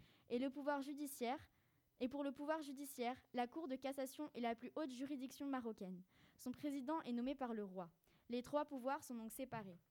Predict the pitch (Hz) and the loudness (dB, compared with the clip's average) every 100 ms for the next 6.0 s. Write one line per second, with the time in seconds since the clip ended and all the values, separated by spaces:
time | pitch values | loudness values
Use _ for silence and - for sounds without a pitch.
0 | _ _ _ - - - - - - 247 | _ _ _ -20 -20 -20 -20 -20 -8 -4
1 | 247 269 339 320 294 269 262 262 294 254 | -2 0 0 2 2 4 6 6 4 2
2 | 240 247 262 262 277 277 277 277 269 285 | 2 2 0 -2 2 4 4 4 2 0
3 | 320 247 247 277 254 226 226 262 277 277 | 0 0 -2 -2 -2 -2 -2 0 0 0
4 | 285 262 240 240 247 302 262 233 220 220 | 0 0 0 -2 -4 -2 -2 0 0 0
5 | - 269 269 226 220 208 190 180 - | 0 -2 -2 -2 -2 -4 -6 -8 -12